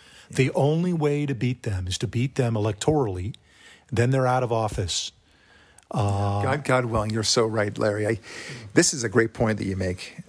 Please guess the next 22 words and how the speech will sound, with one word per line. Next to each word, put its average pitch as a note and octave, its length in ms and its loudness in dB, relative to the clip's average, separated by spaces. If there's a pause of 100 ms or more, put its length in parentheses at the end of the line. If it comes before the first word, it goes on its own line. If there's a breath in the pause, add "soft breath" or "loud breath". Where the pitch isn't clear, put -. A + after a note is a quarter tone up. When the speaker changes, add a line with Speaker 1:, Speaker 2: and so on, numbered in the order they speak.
Speaker 1:
Um, G2+ 500 0
it B2 80 2
is B2 140 4
the A#2+ 80 0
only G2+ 180 -2
way G2 160 0
to F#2+ 80 0
beat G#2+ 200 0
them, G#2 160 2
but A#2 220 2 (1120 loud breath)
it E3+ 460 2
only A3 180 0
proves F#3 340 2
the D3 80 2
point C3 380 -2 (120)
that A2 200 0
when B2 140 2
you A#2+ 140 0
offer C3+ 320 2
something A#2 320 0
for - 160 0
free, G#2 440 0